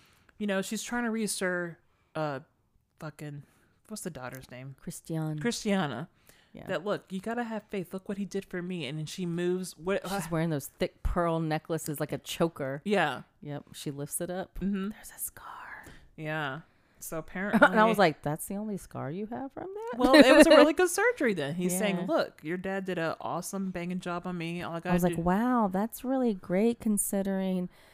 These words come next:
Speaker 2: when they first started doing face transplants in the eighties or nineties
Speaker 1: <laughs>
Speaker 2: here in America. Wow, that's, like, perfect." <laughs> I know, I'm just, just kidding.
Speaker 1: Well, no,
Speaker 2: <laughs>
Speaker 1: actually, it does make me think about, remember, like, um,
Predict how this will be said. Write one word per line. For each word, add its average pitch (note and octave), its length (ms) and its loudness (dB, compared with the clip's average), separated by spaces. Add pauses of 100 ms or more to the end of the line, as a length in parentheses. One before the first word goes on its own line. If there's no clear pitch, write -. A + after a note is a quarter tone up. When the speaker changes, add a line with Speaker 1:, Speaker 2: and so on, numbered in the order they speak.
(400)
Speaker 2:
when F3 260 0
they F3 120 4
first F#3+ 300 -2
started F#3+ 400 0
doing F#3+ 280 0
face F#3 280 -4
transplants G3 720 -2
in F#3 160 -2
the F3 160 -4
eighties G3 500 -2
or E3+ 80 0
nineties G3 640 -2
Speaker 1:
<laughs> - 20 -2
Speaker 2:
here F3+ 440 2 (280)
in F3+ 120 0
America. F3 840 4
Wow, F#3 480 6
that's, F#3 300 0
like, - 240 2
perfect." - 580 0
<laughs> - 40 -20
I F#3+ 60 8
know, D3 180 0
I'm C#3 180 -4
just, D3 160 -14 (200)
just - 200 -16
kidding. A3+ 160 0
Speaker 1:
Well, C4 160 6
no, D4+ 200 12
Speaker 2:
<laughs> G#3+ 180 12
Speaker 1:
actually, G#4 460 4
it - 20 6
does G4+ 180 2
make F#4 140 0
me F4 80 -2
think E4 220 -2
about, B2+ 140 -4
remember, D4+ 340 -4
like, B3+ 260 -4
um, E3+ 380 -2